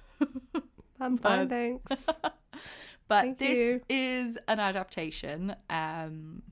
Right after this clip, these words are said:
Speaker 1: of the books. It's, it's pretty accurate to the first book, to be fair. Like, it, it does follow it along. Uh, the ending is a little bit altered, but I guess that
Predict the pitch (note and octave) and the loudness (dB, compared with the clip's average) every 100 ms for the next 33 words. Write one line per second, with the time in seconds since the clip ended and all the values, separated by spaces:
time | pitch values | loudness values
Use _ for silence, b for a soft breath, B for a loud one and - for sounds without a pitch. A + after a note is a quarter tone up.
0 | - - F#3+ - G3 B2 - - - D4+ | -4 2 2 0 -4 -4 -4 -4 -2 -2
1 | - - D4+ - - F4 E4+ E4 D#4 - | -4 -4 -4 -4 -6 -4 -2 -2 -4 -8
2 | b b b b b _ - A3+ A#3+ - | b b b b b _ 4 6 6 -2
3 | C#4 C4 - C4 C4+ B3+ C4 C4 C#4 - | -2 -2 -2 -4 -2 -2 0 0 -2 -2
4 | B3 A3+ A#3 G3+ G#3 G#3 G#3 G#3 G#3 G#3+ | -4 -2 0 2 2 2 0 -2 2 2
5 | G#3 - G#3+ G#3+ G#3 G#3+ F#3+ F#3+ F#3 F3 | 0 2 4 6 4 4 6 6 4 2
6 | F3 F3 F3 E3+ D#3+ - - E3+ D#3+ D#3 | 2 4 2 0 -6 -8 -2 0 0 -2
7 | F#3 - G3 F#3+ F3+ F3 F3 E3+ E3 E3+ | -2 2 2 2 0 -2 -4 -6 -6 -4
8 | E3+ E3+ F3+ D#3+ E3 - E3+ E3+ - F3+ | -6 -6 -10 -10 -10 -6 -6 -4 -8 -6
9 | A3 - _ - F#3 F#3 - - - E3+ | -6 -8 _ 0 2 2 -4 -12 -8 -6
10 | E3 E3 - - F3 | -6 -6 -8 -4 -6